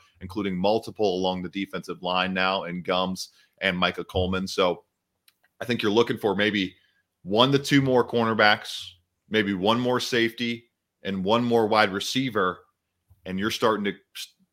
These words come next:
feel pretty good about how they plugged in the holes. And now it's about getting those guys in, especially those guys in with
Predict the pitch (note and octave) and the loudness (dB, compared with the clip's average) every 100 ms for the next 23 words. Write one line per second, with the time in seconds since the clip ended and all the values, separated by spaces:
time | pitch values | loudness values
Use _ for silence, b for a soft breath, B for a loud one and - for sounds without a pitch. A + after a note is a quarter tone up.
0 | - C3+ - - E3 E3+ B2+ D3 C#3+ G#2+ | -2 -2 -2 -2 0 2 4 6 6 6
1 | A2 G#2+ - - A#2+ A#2+ A2 - - B2+ | 6 6 2 2 2 2 -2 -4 -2 0
2 | B2+ B2+ A#2 G#2 B2 D#3 F3+ E3+ - b | 2 0 -2 -2 0 0 0 -4 -10 b
3 | b b A2 G#2+ A#2+ B2+ B2 A2 G#2+ G#2 | b b -6 2 4 4 0 2 2 2
4 | - _ _ _ _ F#2 B2 C3+ C#3 C3 | -2 _ _ _ _ -6 -2 -2 0 -2
5 | A#2+ C3 B2 B2 A2 A#2+ A#2 - A#2 B2+ | 0 4 4 2 -4 -6 -4 -2 0 0
6 | A#2+ A2+ A#2 A2+ A2+ A2 G#2+ | 0 2 4 4 0 -4 -6